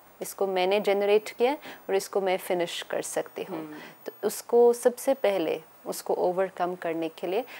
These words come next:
Speaker 1: हम एक अवेयरनेस में चलते हैं कि जब थोड़ा सा भी अंदर चिड़चिड़ापन की फीलिंग आए, थोड़ा सा भी, कहीं कुछ मेरे कहे अनुसार नहीं चल रहा,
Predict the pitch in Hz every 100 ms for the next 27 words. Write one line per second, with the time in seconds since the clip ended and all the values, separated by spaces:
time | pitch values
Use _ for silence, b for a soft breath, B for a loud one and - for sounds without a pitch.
0 | B 220 226 233 - 190 196 202 208 208
1 | 202 - 160 - - - 175 175 - B
2 | B B 240 254 247 - 262 277 277 262
3 | 214 190 208 185 185 190 - 190 180 202
4 | 190 185 175 180 185 - 190 180 180 -
5 | 160 160 - 277 330 302 208 - - -
6 | - - 233 233 247 - 240 - 214 208
7 | 214 202 214 196 202 - 196 196 185 196
8 | 180 165 175